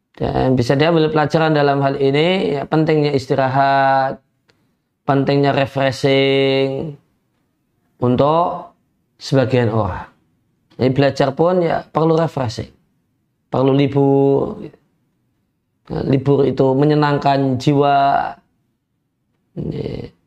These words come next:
kalau tapi itu umumnya orang. Meskipun ada orang-orang yang Masya Allah semangatnya. Ya, dia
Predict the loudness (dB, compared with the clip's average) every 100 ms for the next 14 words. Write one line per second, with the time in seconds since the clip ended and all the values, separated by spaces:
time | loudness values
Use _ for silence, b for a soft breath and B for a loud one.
0 | _ _ _ -4 -2 0 -2 0 -2 0
1 | 0 2 0 0 0 0 0 -2 0 2
2 | 2 2 2 0 0 -2 -6 -12 _ _
3 | _ -6 -2 0 0 0 0 2 2 2
4 | 0 0 2 2 2 2 2 0 0 0
5 | 0 0 -2 -2 -2 0 -2 -4 -12 -20
6 | _ _ _ _ _ _ _ _ _ _
7 | _ _ _ -2 2 2 2